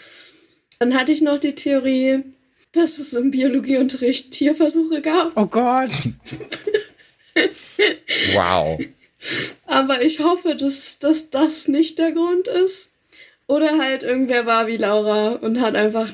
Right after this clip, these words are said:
Speaker 1: trotzdem Haustier mitgebracht. Und dann, ja, sollte das Haustier wieder zurück und der Käfig ist irgendwie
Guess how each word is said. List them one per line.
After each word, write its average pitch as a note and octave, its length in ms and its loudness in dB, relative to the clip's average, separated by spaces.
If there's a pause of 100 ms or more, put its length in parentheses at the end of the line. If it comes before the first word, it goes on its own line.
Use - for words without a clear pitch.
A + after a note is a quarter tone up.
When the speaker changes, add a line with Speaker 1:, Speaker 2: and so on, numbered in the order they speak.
Speaker 1:
trotzdem A#3 460 -2
Haustier A3 260 -4
mitgebracht. G#3+ 800 -2
Und G#3+ 140 -6
dann, G#3 340 -2 (380)
ja, A#3 280 0 (120)
sollte A3 400 -2
das G#3+ 160 -4
Haustier A3 260 0
wieder G3+ 220 0
zurück G#3+ 320 0
und G#3 100 -2
der G3 140 0
Käfig G#3+ 360 -2
ist G#3 140 -4
irgendwie G3 440 -2